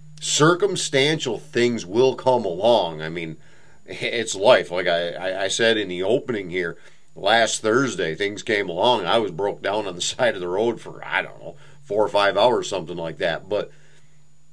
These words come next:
you know, you can let these things get you down, or you can just have joy in the Lord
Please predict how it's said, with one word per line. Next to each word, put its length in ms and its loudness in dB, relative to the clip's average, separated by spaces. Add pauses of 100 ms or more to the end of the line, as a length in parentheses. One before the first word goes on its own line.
(120)
you 140 -4
know, 80 0
you 200 -2
can 240 -8
let 200 4
these 180 -8
things 260 0
get 260 -4
you 60 -12
down, 420 2
or 280 -4
you 120 -6
can 120 -10
just 160 -8
have 200 -4
joy 380 2
in 80 -2
the 60 -6
Lord 580 0